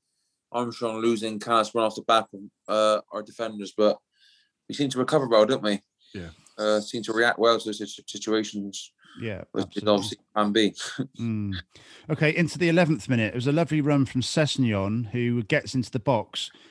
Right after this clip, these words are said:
Speaker 3: goes down. No penalty. I don't think there was any, any call for a penalty, but really good work. Lovely to see from Sessegnon, Joe, getting, getting down and getting into the box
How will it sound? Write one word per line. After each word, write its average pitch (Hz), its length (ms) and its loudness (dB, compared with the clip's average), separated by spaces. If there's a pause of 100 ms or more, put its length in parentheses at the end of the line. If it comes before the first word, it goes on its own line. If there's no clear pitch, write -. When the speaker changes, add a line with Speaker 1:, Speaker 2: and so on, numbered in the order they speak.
Speaker 3:
goes 139 280 4
down. 107 580 2
No 135 120 4
penalty. 117 480 0
I 104 40 -2
don't 104 180 -4
think 113 140 -6
there 107 100 -6
was 104 80 -4
any, 101 260 -4 (140)
any 107 160 -4
call 117 280 -4
for 110 120 -6
a 98 60 -2
penalty, 101 480 -4
but 123 280 -2 (240)
really 170 200 2
good 147 200 0
work. 143 200 2
Lovely 156 300 0
to 151 120 2
see 156 360 0
from 131 200 2
Sessegnon, 117 580 0
Joe, 101 220 0
getting, 117 420 0
getting 117 300 -4
down 131 380 2
and 113 100 -2
getting 120 200 -2
into 123 200 -4
the 120 80 -4
box - 500 -4